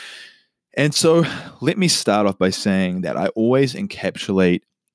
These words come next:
our day and my day with the bookends of our day. And what I mean by the bookends of our day is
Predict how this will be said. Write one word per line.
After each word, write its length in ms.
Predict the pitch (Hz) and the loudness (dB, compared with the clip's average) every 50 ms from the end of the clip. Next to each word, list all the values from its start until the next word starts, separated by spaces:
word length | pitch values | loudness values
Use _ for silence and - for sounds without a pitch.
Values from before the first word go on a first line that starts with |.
| - _ - | -16 _ -4
our 240 | 92 90 90 90 90 | -2 0 2 2 2
day 240 | 85 87 85 87 | 0 0 0 0
and 120 | 85 80 78 | -2 -2 -2
my 220 | 80 80 82 87 | -2 -2 -2 -2
day 420 | 87 82 87 82 82 85 85 80 - - _ _ _ | -2 -2 -2 -2 -2 -2 -2 -4 -6 -10 _ _ _
with 360 | - 90 90 87 80 - - - _ _ _ _ _ _ _ _ - | -8 -4 -2 -2 -2 -2 -6 -18 _ _ _ _ _ _ _ _ -8
the 80 | - 95 | -8 -8
bookends 840 | - _ - 160 165 - - 143 131 131 131 135 135 123 - - - | -2 _ 0 0 2 0 0 0 2 2 0 0 -2 -2 -4 -4 -2
of 420 | - 92 95 92 92 90 85 - - - | -2 0 0 2 0 0 -2 -4 -8 -8
our 160 | 82 82 82 | -6 -6 -6
day. 340 | 78 - 78 69 67 50 50 - | -6 -6 -8 -8 -8 -10 -10 -6
And 100 | - 98 | -2 0
what 100 | 110 131 | 0 2
I 40 | 143 | 2
mean 160 | 147 147 139 | 2 0 2
by 100 | 117 110 | 2 0
the 80 | 98 90 | 0 -2
bookends 680 | 82 - - 101 107 - - 98 95 92 92 90 - | -2 -2 -2 -2 -2 -2 -4 -4 -2 -2 -2 -2 -4
of 180 | - - 87 82 | -4 -6 -6 -4
our 160 | 82 78 80 | -4 -4 -4
day 280 | 80 87 98 95 92 82 | -2 0 0 2 2 0
is 280 | - - 87 82 - | 0 -2 -2 -4 -6